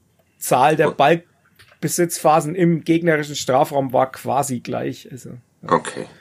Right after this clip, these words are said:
Speaker 1: Hast du
Speaker 2: Ja.
Speaker 1: dann auch ein, ein Fürther Problem, ne? Und Fürth auch, ne? Wesentlich mehr,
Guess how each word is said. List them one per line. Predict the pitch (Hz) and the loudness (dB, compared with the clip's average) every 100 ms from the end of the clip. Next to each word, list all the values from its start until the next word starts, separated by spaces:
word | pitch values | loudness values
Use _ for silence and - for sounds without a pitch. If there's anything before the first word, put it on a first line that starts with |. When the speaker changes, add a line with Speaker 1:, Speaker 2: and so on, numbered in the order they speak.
| _ _ _ _ _ _ - _ _ _ _ - | _ _ _ _ _ _ -20 _ _ _ _ -6
Speaker 1:
Hast | 139 175 | -2 0
du | 156 | 2
Speaker 2:
Ja. | |
Speaker 1:
dann | 127 | 0
auch | 123 127 - | 0 -2 0
ein, | 143 147 | -2 -2
ein | 147 143 | -2 -4
Fürther | - 175 175 147 | 0 2 2 0
Problem, | 139 139 135 139 151 143 123 | -2 -6 0 0 0 -2 -6
ne? | 143 160 | -6 -4
Und | 170 135 | -2 -4
Fürth | - 175 170 | -2 0 0
auch, | 156 143 160 - | 0 -4 -4 -6
ne? | 160 170 | -8 -6
Wesentlich | 135 165 165 147 - | -2 -2 -2 -8 -8
mehr, | 143 151 160 160 | -2 2 2 2